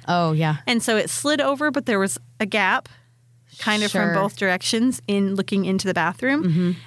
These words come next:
Speaker 2: I wish they had a door that closed.
Speaker 1: Okay.
Speaker 2: We, you just kind of felt weird in
Speaker 1: Yeah,
Speaker 2: the shower.
Speaker 1: they're trying to be trendy and it's not
Speaker 2: Mm-hmm.
Speaker 1: working out.
Speaker 2: Yeah, kind of at the
Speaker 1: Interesting.
Speaker 2: cost of privacy.
Speaker 1: Yeah. And so what did you think of the walk from that hotel?
Speaker 2: Um, it added probably three minutes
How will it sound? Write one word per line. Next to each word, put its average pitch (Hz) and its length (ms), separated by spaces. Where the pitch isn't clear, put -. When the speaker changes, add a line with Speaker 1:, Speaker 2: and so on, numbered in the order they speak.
Speaker 2:
I 196 100
wish 220 240
they 240 80
had 208 180
a 202 40
door 151 360
that - 140
closed. 131 420
Speaker 1:
Okay. 156 220
Speaker 2:
We, 180 640
you 202 160
just 180 220
kind 196 180
of 190 60
felt 165 200
weird 156 280
in 175 140
Speaker 1:
Yeah, 170 80
Speaker 2:
the 160 40
shower. 151 400
Speaker 1:
they're 175 100
trying 170 260
to 160 60
be 160 120
trendy 160 460
and 156 280
it's 180 180
not 180 180
Speaker 2:
Mm-hmm. - 80
Speaker 1:
working 165 240
out. 156 220
Speaker 2:
Yeah, 180 300
kind 175 180
of 185 40
at 185 40
the 185 60
Speaker 1:
Interesting. 165 160
Speaker 2:
cost 214 320
of 196 100
privacy. 160 500
Speaker 1:
Yeah. 160 160
And 185 160
so 196 120
what 196 80
did 196 140
you 202 60
think 190 160
of 175 80
the 170 100
walk 160 400
from 160 220
that 143 260
hotel? 151 500
Speaker 2:
Um, 240 340
it 277 140
added 262 280
probably 233 400
three 220 240
minutes 214 540